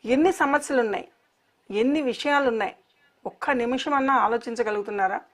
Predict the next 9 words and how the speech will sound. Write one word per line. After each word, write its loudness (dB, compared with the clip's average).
ఇప్పటి -2
వరకు 2
సీరియస్గా -2
మాట్లాడుకుందాం. -6
ఒక -8
చిన్న -2
కామెడీ -4
బిట్ -8
మీ -4